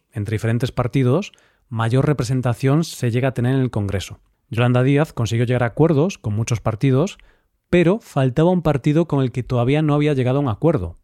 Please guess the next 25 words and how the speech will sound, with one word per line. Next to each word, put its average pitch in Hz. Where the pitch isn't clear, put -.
Podemos. 113
Si -
Sumar 123
y 131
Podemos 151
no 123
llegaban 127
a 127
un 120
acuerdo, 143
las 135
elecciones 156
iban 143
a -
estar 135
complicadas 127
para 123
la 110
izquierda, 98
porque 127
se 120
dividiría 117
mucho 123
el 127
voto 143